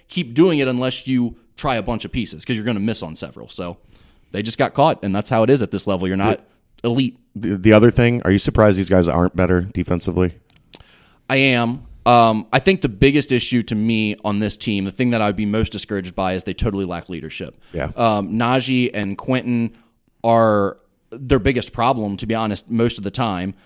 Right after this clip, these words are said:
Speaker 1: I think people are being unfair to Quentin the way he's playing offensively. Like yesterday, I thought he was one of their better players offensively. He's taking some bad shots, but he's forced to because
Speaker 2: Well, yeah,
Speaker 1: their
Speaker 2: what
Speaker 1: offense
Speaker 2: option
Speaker 1: isn't
Speaker 2: did
Speaker 1: creating any
Speaker 2: <laughs> Yeah.
Speaker 1: looks. Um, defensively,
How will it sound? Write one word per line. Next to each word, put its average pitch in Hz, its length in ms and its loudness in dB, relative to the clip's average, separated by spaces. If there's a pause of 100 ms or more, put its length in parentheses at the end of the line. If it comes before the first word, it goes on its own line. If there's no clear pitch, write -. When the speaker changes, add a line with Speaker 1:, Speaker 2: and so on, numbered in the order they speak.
(240)
Speaker 1:
I 113 80 0
think 143 180 0
people 131 220 2
are 110 40 2
being 107 180 -2
unfair 104 540 -2
to - 100 -12
Quentin - 260 -6
the 104 80 -2
way 98 100 0
he's 95 120 -4
playing 101 180 -4
offensively. 95 460 -6
Like 92 180 -8
yesterday, 107 280 -4
I 101 40 -4
thought 90 180 -8
he 95 60 -8
was 87 120 -8
one 98 120 -8
of 90 40 -8
their 85 100 -8
better 85 220 -4
players 92 300 -4
offensively. 107 720 -6 (260)
He's 143 260 -2 (160)
taking 147 280 0
some 117 160 -6
bad 104 260 -4
shots, - 340 2
but - 280 -8 (100)
he's 113 180 -8
forced - 400 0
to 123 80 -2
because 110 120 4
Speaker 2:
Well, 98 80 8
yeah, 101 100 6
Speaker 1:
their 80 100 2
Speaker 2:
what 90 120 4
Speaker 1:
offense 95 180 4
Speaker 2:
option 151 100 2
Speaker 1:
isn't 92 120 0
Speaker 2:
did 92 80 -4
Speaker 1:
creating 165 380 4
any 156 140 2
Speaker 2:
<laughs> 107 60 -6
Yeah. 110 200 4
Speaker 1:
looks. - 460 -8 (320)
Um, 139 400 6 (640)
defensively, 127 920 2